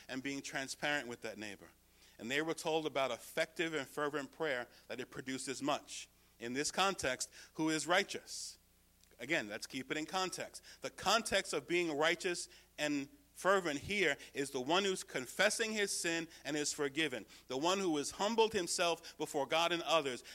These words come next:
and the one who will not think himself too highly or too high of himself.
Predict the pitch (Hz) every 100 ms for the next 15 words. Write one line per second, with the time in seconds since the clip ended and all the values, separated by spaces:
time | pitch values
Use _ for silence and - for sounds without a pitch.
0 | - 151 143 139 160 208 208 185 151 147
1 | 139 180 226 - - 208 202 - 185 175
2 | - 175 170 - - - 196 214 - 180
3 | 180 170 165 - - 139 - 170 170 165
4 | 160 147 156 131 123 - 120 90 - -
5 | -